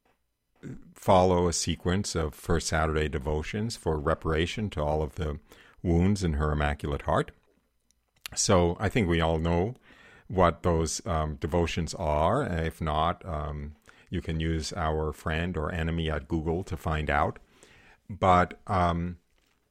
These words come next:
I don't know if this show is going to actually count as one of those in that category, but in any case, it is very, very Marian today because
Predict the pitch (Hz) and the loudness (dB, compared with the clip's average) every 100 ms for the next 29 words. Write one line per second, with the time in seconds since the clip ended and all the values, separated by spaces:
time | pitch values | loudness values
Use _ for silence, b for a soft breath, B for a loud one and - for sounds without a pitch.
0 | _ - - b _ - 95 104 117 123 | _ -20 -20 b _ 2 4 6 4 4
1 | 117 123 - 127 120 131 117 113 117 - | 4 0 2 2 2 2 2 4 4 2
2 | 113 - 139 139 110 120 - 107 104 101 | -4 2 2 2 -2 -4 0 0 2 4
3 | 104 104 98 117 110 107 110 110 - 127 | 4 4 2 0 2 4 2 -2 -2 0
4 | 120 95 85 95 107 104 95 107 131 123 | 2 2 4 4 4 0 2 2 2 0
5 | 98 87 87 - 92 85 82 - 87 92 | 2 2 2 -2 -2 0 0 -2 2 4
6 | 87 78 76 73 73 76 73 71 - 73 | 4 2 0 -2 -2 -4 -4 -8 -10 -8
7 | 73 71 78 87 82 | -8 -8 -6 0 0